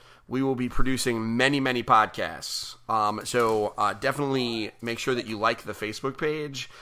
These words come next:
and follow us on all relevant social media channels,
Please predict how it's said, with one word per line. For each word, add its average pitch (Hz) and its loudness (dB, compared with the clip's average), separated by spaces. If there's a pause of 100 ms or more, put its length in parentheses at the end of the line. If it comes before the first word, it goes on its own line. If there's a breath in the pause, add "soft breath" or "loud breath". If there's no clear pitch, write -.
(140 loud breath)
and 110 -10
follow 139 6
us 135 2
on 120 4
all 127 2
relevant 123 2
social 120 -2
media 107 -6
channels, 143 -4